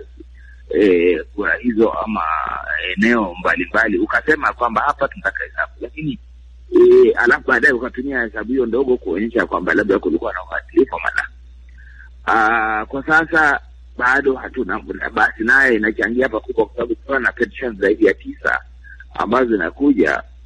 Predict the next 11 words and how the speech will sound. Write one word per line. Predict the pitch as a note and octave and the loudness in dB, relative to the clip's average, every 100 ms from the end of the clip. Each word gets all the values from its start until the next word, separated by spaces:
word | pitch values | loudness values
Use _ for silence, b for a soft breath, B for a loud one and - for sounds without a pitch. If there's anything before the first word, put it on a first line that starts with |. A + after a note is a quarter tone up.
| - | -20
ingawa | E2 E2+ G#2+ C3 A2 | -14 -4 0 2 2
maswala | G2+ C3+ C3 A#2+ F2+ C2+ | 0 -2 0 2 4 0
ni, | E2+ | -2
i-, | D2 C#2 - D#2 C2+ B1+ C#2 | -4 -4 -8 -8 -8 -6 -4
labda | D2+ G2+ - G2+ | -2 -2 0 0
ni | F2 E2 D2+ D2 D2+ D2 C#2 C2+ - - | 0 -6 -8 -8 -10 -6 -2 -2 -4 -8
machache | E2+ F#2 A#2+ B2+ - A#2+ | -4 -2 0 0 0 -2
ama | A2 | -2
ni | F2+ | -4
yale | G#2 B2 | 0 0
yale, | G2+ A#2+ D#2+ | 2 0 0